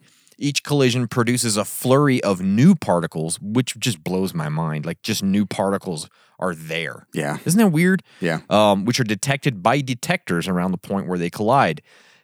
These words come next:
Speaker 1: There is still only a very small chance, one in ten billion, of a Higgs boson appearing and being detected.
Speaker 2: <laughs>
Speaker 1: One in ten billion.
Speaker 2: Yeah.
Speaker 1: So to find the new, the, the few collisions with evidence of the Higgs boson,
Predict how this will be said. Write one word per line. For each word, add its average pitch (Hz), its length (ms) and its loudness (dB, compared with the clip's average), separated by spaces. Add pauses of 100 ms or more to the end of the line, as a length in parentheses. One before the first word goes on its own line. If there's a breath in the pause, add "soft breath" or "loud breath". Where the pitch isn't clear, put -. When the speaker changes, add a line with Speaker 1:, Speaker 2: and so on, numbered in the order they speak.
Speaker 1:
There 117 380 2
is 117 240 2
still 156 420 4
only 120 280 2
a 92 60 2
very 113 320 2
small 117 280 2
chance, 107 420 -2 (120)
one 156 400 2
in 123 320 -4
ten 147 400 -4
billion, 101 580 -2 (320)
of 107 140 -2
a 104 40 4
Higgs 117 260 -2
boson 101 360 2
appearing 101 580 0
and 95 200 -2
being 95 320 0
detected. 87 560 -4 (280 loud breath)
Speaker 2:
<laughs> - 300 -20
Speaker 1:
One 214 360 4
in 202 260 2
ten 190 400 4
billion. 139 480 6
Speaker 2:
Yeah. - 60 -12 (680 soft breath)
Speaker 1:
So 139 300 4
to 123 160 -4
find 170 380 2
the 143 60 4
new, 139 320 2
the, 123 280 2
the 120 220 2
few 156 280 2
collisions 120 560 0
with 98 140 -2 (100)
evidence 131 460 2
of 101 80 -6
the 92 80 -4
Higgs 90 220 -4
boson, 92 440 -2